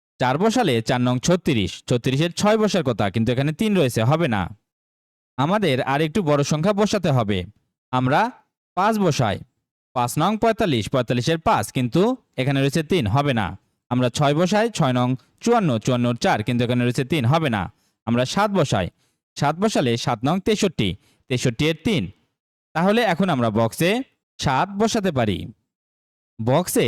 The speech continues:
সাত বসানো হয়ে গেলে আমাদের হাতে কিন্তু থাকবে ছয়। এখন নয়ের বাম পাশে আমাকে এমন একটি অঙ্ক বসাতে হবে যেন তাকে সাত দ্বারা গুণন করার পর হাতের ছয় যোগ করলেও সাত হয়, অর্থাৎ শেষে সাত হয়।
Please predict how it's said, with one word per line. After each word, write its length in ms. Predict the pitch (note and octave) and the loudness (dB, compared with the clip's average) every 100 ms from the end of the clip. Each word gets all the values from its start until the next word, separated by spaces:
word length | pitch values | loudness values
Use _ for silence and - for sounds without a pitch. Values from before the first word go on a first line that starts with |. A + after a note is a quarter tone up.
| A#2+ | 0
সাত 240 | - D#3+ F3 | 0 -2 0
বসানো 280 | G#3+ B3+ A#3+ | 0 2 2
হয়ে 180 | A3 F#3+ | 2 2
গেলে 220 | C3+ B2+ D3 | 0 0 0
আমাদের 340 | C3+ C3 C3 | -2 0 0
হাতে 240 | B2 C#3+ G#3+ | 0 -2 -2
কিন্তু 220 | A3+ G#3+ | 0 0
থাকবে 320 | D#3 A#2+ A2 D#3 | 0 -2 -2 0
ছয়। 320 | - F#3 F#2+ - - | 2 2 0 -6 -6
এখন 340 | G3+ G#3+ B2 D#3+ A3+ _ _ _ A#2+ | -2 0 0 0 -6 _ _ _ 0
নয়ের 300 | C3+ F#3 G#3+ | 2 2 2
বাম 180 | A#3 A#3 | 2 2
পাশে 220 | B3+ A#3 | 2 2
আমাকে 320 | F#3 C3+ B2+ C#3 | 0 0 0 0
এমন 200 | C3 F#3+ | 0 0
একটি 160 | A3+ A#3+ E3 | 0 0 0
অঙ্ক 140 | E3 G3+ | 0 2
বসাতে 360 | A3+ B3 B3 | 2 0 0
হবে 240 | A#3+ D#3 B2 | 2 2 0
যেন 220 | A2 C3 B2 E3+ A3 _ _ - | 2 2 2 0 -4 _ _ -8
তাকে 200 | C3 C3+ C3 | -4 0 0
সাত 240 | F3 D#3 | 0 0
দ্বারা 180 | G3 A#3 | 2 0
গুণন 260 | F#3 F3+ A3+ | 2 0 2
করার 240 | B3 A#3+ | 2 2
পর 200 | A3+ D#3 B2 | 2 2 2
হাতের 300 | B2+ - B2 | 0 0 0
ছয় 200 | C3+ A#2+ | 0 0
যোগ 140 | B2 E3 | 0 2
করলেও 300 | A#3 G#3+ C#3 D#3+ | 2 4 2 2
সাত 260 | D#3+ E3+ C#3 | 0 0 2
হয়, 200 | G#2 D#2 - _ _ | 0 -2 -10 _ _
অর্থাৎ 360 | C3+ F3 A#3+ B3 | -2 0 0 0
শেষে 340 | - F3 F#3 B2 | 0 0 0 0
সাত 280 | C3 C#3 C#3 | 0 0 0
হয়। 240 | A#2+ G2 | 0 0